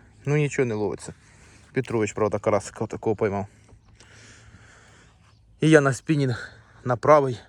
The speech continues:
Теж карася, ну десь я не знаю. До ладошки. Це, звісно, смішно. На спінінг ловить карасів. Ну, що ти зробиш? Тут кукуруза,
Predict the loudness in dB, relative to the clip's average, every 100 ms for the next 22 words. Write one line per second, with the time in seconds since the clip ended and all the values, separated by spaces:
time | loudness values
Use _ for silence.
0 | _ _ _ _ _ _ _ 0 2 2
1 | 0 0 2 2 2 0 -2 -2 -4 -6
2 | -12 -14 _ _ _ _ -20 -20 _ _
3 | _ _ -10 4 6 6 2 -2 -4 -8
4 | -16 -18 _ _ _ _ _ _ _ _
5 | _ _ _ _ _ _ _ _ -10 -6
6 | -4 -4 -4 -6 -4 -2 -2 -2 -6 -6
7 | _ _ _ _ _ _ _ _ _ _
8 | -20 -10 -6 -6 -6 -4 -4 -4 -2 -2
9 | -4 -8 -20 _ _ _ _ _ _ _
10 | -6 -4 -4 -6 -8 -6 -8 -8 -10 -10
11 | -6 -6 -6 -8 -20 _ _ _ _ -18
12 | -18 -18 -20 _ _ _ _ _ _ _
13 | _ _ _ _ _ _ -6 -6 -4 -6
14 | 0 2 2 2 0